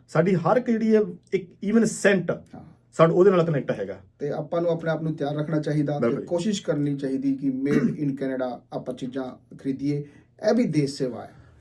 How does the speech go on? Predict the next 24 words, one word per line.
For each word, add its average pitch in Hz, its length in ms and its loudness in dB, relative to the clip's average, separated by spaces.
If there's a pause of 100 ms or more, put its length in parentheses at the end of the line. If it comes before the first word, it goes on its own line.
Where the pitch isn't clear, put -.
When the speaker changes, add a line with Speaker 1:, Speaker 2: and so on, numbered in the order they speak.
Speaker 1:
ਦੇਖ- 208 300 4
Speaker 2:
ਤੇ 151 280 -2
Speaker 1:
ਹਾਂ। 156 60 0
Speaker 2:
ਆਪਣੇ 196 240 4
ਵਿਚਾਰ 156 480 0
ਜ਼ਰੂਰ 139 360 -2
ਦੇਣ, 147 280 0
Speaker 1:
ਜੀ। - 60 -10 (100)
Speaker 2:
ਕਿਉਂਕਿ 147 260 -4
ਵਿਚਾਰਾਂ 156 540 -2
ਨਾਲ 160 220 0
ਸੋਚ 131 340 -10
ਬਣਦੀ 156 400 -4
ਹੈ, 175 60 -6
ਸੋਚ 147 280 -8
Speaker 1:
ਜੀ। 143 100 -8
Speaker 2:
ਨਾਲ 143 180 -4
ਸਮਾਜ 123 380 -10
ਬਣਦਾ 139 360 -4
ਹੈ। - 100 -20 (200)
ਤੁਸੀਂ 147 240 -6
ਕੀ 156 160 4
ਸੋਚਦੇ 135 380 -4
ਹੋ, 123 160 -8